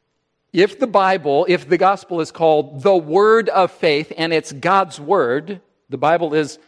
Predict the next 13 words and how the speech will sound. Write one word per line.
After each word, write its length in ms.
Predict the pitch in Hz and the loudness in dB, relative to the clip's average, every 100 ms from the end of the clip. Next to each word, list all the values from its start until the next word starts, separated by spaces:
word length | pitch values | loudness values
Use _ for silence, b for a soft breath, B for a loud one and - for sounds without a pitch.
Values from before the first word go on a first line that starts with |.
| b b b b _ 139 113 | b b b b _ -20 -6
God's 380 | 165 190 165 131 | 0 0 -2 -6
word, 500 | 117 104 123 190 220 _ _ _ _ _ _ _ _ _ _ _ - | -8 -6 -8 -12 -16 _ _ _ _ _ _ _ _ _ _ _ -10
and 120 | 139 | -8
it's 80 | - | -4
called 200 | 160 147 | -2 0
the 80 | |
word 280 | 147 143 180 | 0 2 2
of 80 | 165 | 0
faith, 320 | - 180 147 - | 0 0 0 -6
whose 400 | - 220 240 - | -4 0 0 -4
faith 580 | - _ 208 190 190 185 | -14 _ 2 2 0 -2
is 300 | 180 196 131 | 0 0 -2
it 380 | 123 - - | -4 -4 -12